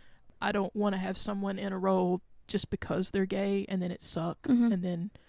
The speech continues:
Speaker 1: we not get more of it. That's my soapbox stance on it. I will say, to, to definitely close out, the bullying that Ruby Rose got online,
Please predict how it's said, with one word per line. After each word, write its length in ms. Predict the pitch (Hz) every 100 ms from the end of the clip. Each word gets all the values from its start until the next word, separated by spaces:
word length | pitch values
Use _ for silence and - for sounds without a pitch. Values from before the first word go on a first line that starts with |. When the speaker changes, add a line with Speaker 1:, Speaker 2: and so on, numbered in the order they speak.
| - - -
Speaker 1:
we 120 | 185
not 300 | 175 175 - -
get 140 | - 190
more 320 | 190 180 180
of 100 | 185
it. 160 | 190 190 - - - - -
That's 220 | - 208 -
my 140 | 185
soapbox 520 | - 190 180 180 -
stance 360 | - 196 175 -
on 160 | 185
it. 100 | 185 - - - - -
I 220 | - 196 - - -
will 240 | 220 269 277
say, 420 | - 170 160 185
to, 160 | - 185 - _ -
to 100 | 196
definitely 340 | 226 214 190
close 300 | - 170 175
out, 220 | 160 - - - - - - -
the 80 | 202
bullying 800 | 185 269 311 269 214 196 185 185
that 340 | 180 175 - - - - -
Ruby 240 | 214 202
Rose 200 | 185 180
got 260 | - 175 - - - - - - - -
online, 500 | 202 208 180 165